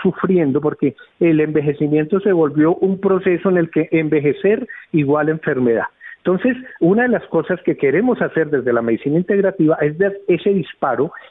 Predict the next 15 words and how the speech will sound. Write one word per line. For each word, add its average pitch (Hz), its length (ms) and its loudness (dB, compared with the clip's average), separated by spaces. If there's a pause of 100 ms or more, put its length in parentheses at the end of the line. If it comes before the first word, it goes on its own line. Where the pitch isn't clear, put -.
y 160 100 0
enseñarle 156 460 0
a - 20 0
los 208 220 2
médicos 175 500 2
para 151 280 -2
que 143 340 2
ellos 240 200 2
le 220 100 4
enseñen 165 500 -2 (260)
a 127 140 -2
nuestros 156 400 -2
pacientes 196 500 0 (300)
que 180 100 0
tenemos 170 380 0